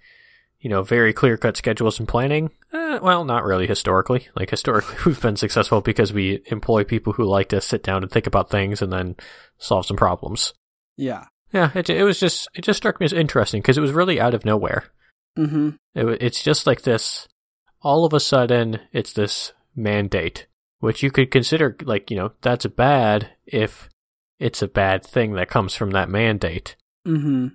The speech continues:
Speaker 1: But it, it's, it's interesting when it's like, like, like a, it's like a no discussion thing.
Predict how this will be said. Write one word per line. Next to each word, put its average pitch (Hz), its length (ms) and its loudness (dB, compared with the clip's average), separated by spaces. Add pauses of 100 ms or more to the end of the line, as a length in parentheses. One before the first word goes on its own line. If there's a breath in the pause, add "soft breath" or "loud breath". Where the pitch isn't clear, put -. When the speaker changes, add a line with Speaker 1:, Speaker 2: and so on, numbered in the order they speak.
(160)
Speaker 1:
But 95 460 0 (160)
it, 120 200 0
it's, 104 240 -4
it's 123 160 -4
interesting 110 440 0
when 95 140 -2
it's - 120 -8
like, 90 380 -4 (500)
like, 110 240 0
like 139 240 0
a, 120 280 2
it's 127 140 -4
like 135 120 4
a 123 80 2
no 147 220 4
discussion 139 540 0
thing. 101 300 2